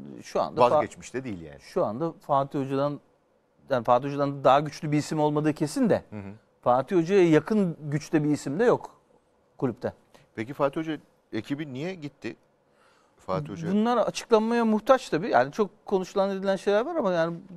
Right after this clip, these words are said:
Speaker 1: spekülasyon yapılmaması gerekir. Çünkü, e, açıklamaya muhtaç. Bu tip şeylerin açıklanması lazım. Yani bu hepsinin gizli kapaklı, hepsinin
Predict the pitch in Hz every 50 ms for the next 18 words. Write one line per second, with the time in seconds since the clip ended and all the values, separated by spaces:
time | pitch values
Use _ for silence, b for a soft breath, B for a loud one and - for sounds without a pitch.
0 | 165 165 - - - - - 170 - 180 180 160 - - 180 180 175 165 - 196
1 | 185 170 151 143 - - - 151 - - - 135 135 143 - - 247 - _ b
2 | b b b b - - 151 160 196 180 - _ _ - 170 165 160 160 156 156
3 | 151 127 - - 156 - - - 196 185 202 208 202 196 190 - 170 - 165 247
4 | - 415 - - 269 240 233 247 233 220 - - - 226 208 214 226 220 - 202
5 | 170 147 147 151 156 165 180 185 b b b b b - 240 - - - 330 320
6 | 311 254 214 220 220 208 220 202 - 190 - - 175 - - 190 190 262 254 -
7 | - 277 226 226 220